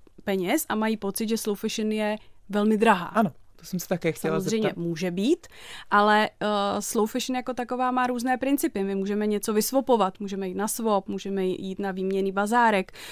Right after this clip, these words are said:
Speaker 1: můžeme věci upcyclovat, můžeme, eh, si je půjčit, co se třeba týká velkých,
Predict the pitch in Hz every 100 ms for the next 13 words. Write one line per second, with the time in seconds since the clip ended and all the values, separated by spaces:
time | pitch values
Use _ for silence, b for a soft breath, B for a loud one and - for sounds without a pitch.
0 | B 208 196 208 202 196 180 - 208 196
1 | 196 b b 202 - 247 285 294 233 185
2 | - 202 190 208 208 202 202 202 B B
3 | - 196 196 196 196 196 190 - - -
4 | - - - 202 196 190 - - 170 143
5 | - 233 220 262 302 165 - - - -
6 | - - - - - 196 190 - 185 180
7 | 185 185 180 180 175 175 190 175 -